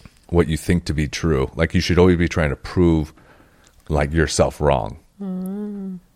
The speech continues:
Speaker 2: I like
Speaker 1: And
Speaker 2: that.
Speaker 1: then I started challenging myself and I was like,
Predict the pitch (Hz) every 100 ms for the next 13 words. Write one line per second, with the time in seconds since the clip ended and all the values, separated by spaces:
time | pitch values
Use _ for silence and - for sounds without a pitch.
0 | - 180 170 214 208 196 90 101 87 -
1 | 101 110 107 85 80 76 82 78 73 71
2 | 69 60